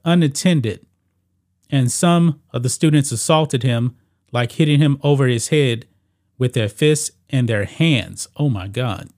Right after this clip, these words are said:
She said, uh, quote, "She said that the teacher informed her that he was being disruptive in the hallway." Jones noted reportedly,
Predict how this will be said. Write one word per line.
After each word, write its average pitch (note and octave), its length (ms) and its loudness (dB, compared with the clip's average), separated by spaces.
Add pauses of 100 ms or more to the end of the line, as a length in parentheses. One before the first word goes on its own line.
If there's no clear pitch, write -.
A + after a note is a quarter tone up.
(1400)
She - 220 -2
said, B2+ 400 -4 (680)
uh, B2+ 140 2
quote, - 360 2
"She - 180 -2
said F#3+ 300 0
that E3 160 0
the C3+ 80 0
teacher F3+ 340 0
informed D3 520 2
her B2 340 0 (380)
that B2+ 380 -2 (220)
he - 140 -2
was C#3+ 220 2
being C3+ 180 4
disruptive C#3 640 -2
in C3 80 2
the A#2+ 80 0
hallway." C#3 460 -2 (800)
Jones E3+ 420 2
noted F3 380 2 (300)
reportedly, D#3+ 600 2